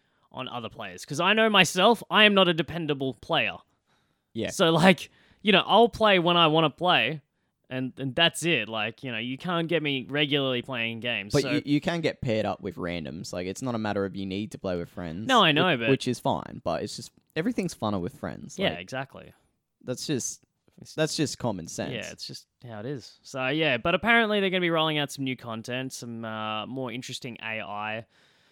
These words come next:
Speaker 1: um, enemies and stuff like that.
Speaker 2: Oops.
Speaker 1: <laughs> Just fuck up our table here, man.
Speaker 2: I just punched it. It's not my fault.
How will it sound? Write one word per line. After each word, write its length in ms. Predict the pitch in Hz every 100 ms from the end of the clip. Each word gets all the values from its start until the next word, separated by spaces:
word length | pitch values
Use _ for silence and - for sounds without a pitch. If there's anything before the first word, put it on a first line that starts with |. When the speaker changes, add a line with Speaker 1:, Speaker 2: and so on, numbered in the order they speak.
| _ -
Speaker 1:
um, 520 | 101 101 101 101 98
enemies 480 | 104 107 107 107 101
and 180 | 101 92
stuff 220 | - 107
like 160 | 107 104
that. 240 | 107 110 - _ - - - _ _ _ _ _ _ _ _ _ _ _ _ _ _ -
Speaker 2:
Oops. 300 | 427 - - - _ 139
Speaker 1:
<laughs> 140 | - - - - - -
Just 180 | 151 -
fuck 200 | 139 143
up 120 | 127
our 100 | 117
table 360 | - 120 120 113
here, 160 | 110 107
man. 240 | 107 117 - - - _ _ _ _ _
Speaker 2:
I 40 | -
just 280 | - 113 -
punched 300 | 107 110 107
it. 40 |
It's 140 | - 117
not 80 | 113
my 80 |
fault. 320 | 110 - 113